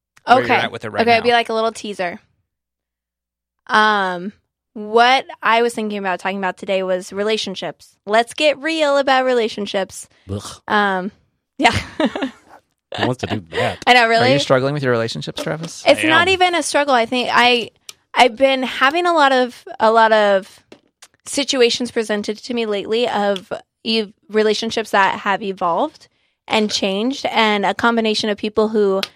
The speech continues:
Speaker 2: ha-, accept that and move on and let the relationship go where it needs to go, whether that is to continue the relationship, in the relationship,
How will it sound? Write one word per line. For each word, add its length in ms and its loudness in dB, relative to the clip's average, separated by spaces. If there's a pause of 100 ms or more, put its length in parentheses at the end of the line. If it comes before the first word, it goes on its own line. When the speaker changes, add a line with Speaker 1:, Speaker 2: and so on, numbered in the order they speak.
(300)
Speaker 2:
ha-, 280 -2
accept 680 -2
that 340 0
and 240 0
move 180 -2
on 260 0
and 140 -2
let 220 0
the 100 -4
relationship 640 -4
go 160 0
where 140 4
it 60 -2
needs 260 -6
to 80 -4
go, 220 2
whether 260 2
that 180 2
is 300 0 (280)
to 100 -16
continue 420 0
the 80 4
relationship, 500 0
in 200 -2
the 100 0
relationship, 640 -2